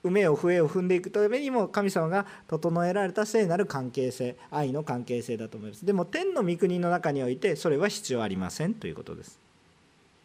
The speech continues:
だから、えっと、今の世の中の常識が連続しませんということです。新しくされるっていうことです。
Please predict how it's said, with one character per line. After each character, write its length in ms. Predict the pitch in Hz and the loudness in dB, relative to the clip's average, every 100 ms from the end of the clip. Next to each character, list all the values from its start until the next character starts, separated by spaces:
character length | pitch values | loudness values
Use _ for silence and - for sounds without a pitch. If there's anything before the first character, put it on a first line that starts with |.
| _ _ _ _ _ _ _ _ _ _ _ | _ _ _ _ _ _ _ _ _ _ _
だ 80 | 214 | 2
か 60 | 233 | 2
ら、 120 | 175 - - - - _ _ _ _ | 2 -6 -20 -20 -20 _ _ _ _
え 20 | |
っ 40 | 156 | -2
と、 200 | 165 139 - | 2 2 2
今 340 | 220 370 370 262 | 2 4 6 6
の 180 | 226 | 6
世 140 | 160 190 | 6 6
の 140 | 233 | 6
中 260 | 220 175 156 | 4 4 4
の 140 | 156 | 4
常 240 | 131 180 175 | 4 4 2
識 260 | - 170 | 0 0
が 100 | 170 | 2
連 280 | 123 196 226 | 4 6 6
続 180 | 214 196 | 4 2
し 140 | - | 2
ま 100 | 175 | 2
せ 160 | 165 165 | 4 2
ん 60 | |
と 80 | 139 | 0
い 20 | |
う 40 | 85 | -4
こ 80 | 87 | -8
と 100 | 82 | -10
で 80 | |
す。 180 | - - _ _ _ _ _ _ _ _ _ _ _ _ _ _ _ _ _ _ _ _ _ _ | -12 -16 _ _ _ _ _ _ _ _ _ _ _ _ _ _ _ _ _ _ _ _ _ _
新 360 | 165 160 226 240 | -4 0 2 2
し 180 | - - | 0 -2
く 140 | 269 | -4
さ 160 | - 117 | -2 -2
れ 80 | 113 | -2
る 80 | |
っ 20 | 120 | -4
て 140 | 104 | -6
い 0 | |
う 20 | |
こ 60 | 95 | -10
と 80 | 95 | -12
で 40 | |
す。 140 | - | -18